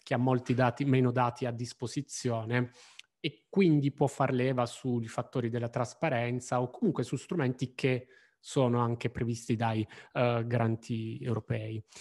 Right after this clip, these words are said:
Eh, quindi abbiamo detto che, mm, diciamo, probabilmente uno degli aspetti più sopravvalutati,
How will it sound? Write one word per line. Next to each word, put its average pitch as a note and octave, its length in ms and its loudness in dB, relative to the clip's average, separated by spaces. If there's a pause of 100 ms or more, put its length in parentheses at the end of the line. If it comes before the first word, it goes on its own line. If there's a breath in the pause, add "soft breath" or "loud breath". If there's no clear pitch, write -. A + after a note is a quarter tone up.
(300 loud breath)
Eh, D3 720 0
quindi D#3+ 560 6
abbiamo F3 340 4
detto D#3+ 360 2
che, C3 380 2
mm, B2 480 4
diciamo, C3+ 380 0
probabilmente C#3+ 540 0
uno D3 120 2
degli C#3+ 140 0
aspetti C#3 360 -6
più - 300 -6
sopravvalutati, D#3 1700 -2